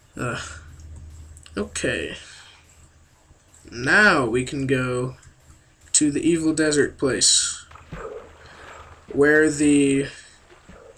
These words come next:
I think the gold block is gonna be. I don't know. But one of the seven blocks is gonna be there.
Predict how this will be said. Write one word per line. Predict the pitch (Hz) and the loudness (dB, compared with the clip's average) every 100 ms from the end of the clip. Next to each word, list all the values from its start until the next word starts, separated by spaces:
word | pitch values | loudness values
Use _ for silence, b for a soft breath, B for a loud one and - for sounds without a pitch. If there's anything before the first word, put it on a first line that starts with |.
| _ _ | _ _
I | 139 | -6
think | - 185 180 | -2 -2 0
the | 139 | -2
gold | 123 107 135 160 160 | -2 -2 0 0 -2
block | 165 165 185 - - | -2 -2 -4 -8 -6
is | 160 160 | -4 0
gonna | 165 165 | -2 0
be. | 175 180 185 - _ B B B B B B _ - | 0 0 -2 -6 _ B B B B B B _ -2
I | 156 | 0
don't | 139 | 0
know. | 101 120 - - - - 160 | -2 -12 -18 -20 -20 -20 2
But | 170 175 131 | 4 4 2
one | 165 | 4
of | 190 180 | 4 4
the | |
seven | 175 165 151 151 | 4 4 4 0
blocks | 135 123 87 - 143 | -2 -2 -4 -4 -4
is | 139 | -2
gonna | 139 131 | -2 -4
be | - | -6
there. | - - | -8 -10